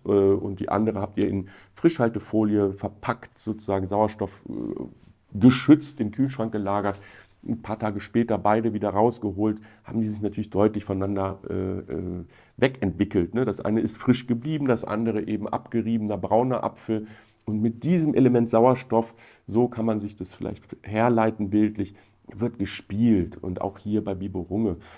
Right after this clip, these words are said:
äh, Mikrooxidation, we-, schon während des Ausbaus. Und, ähm,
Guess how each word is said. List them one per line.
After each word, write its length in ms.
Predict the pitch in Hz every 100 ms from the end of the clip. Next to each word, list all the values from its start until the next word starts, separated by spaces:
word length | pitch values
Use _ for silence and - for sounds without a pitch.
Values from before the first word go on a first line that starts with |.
| - -
äh, 60 |
Mikrooxidation, 1400 | 87 87 120 127 104 92 - 87 87 - - 82 82 80
we-, 100 | 92
schon 280 | - 98 90
während 340 | 95 104 107
des 220 | 92 - -
Ausbaus. 640 | - 82 - - - -
Und, 380 | - 90 85 -
ähm, 300 | 90 85 85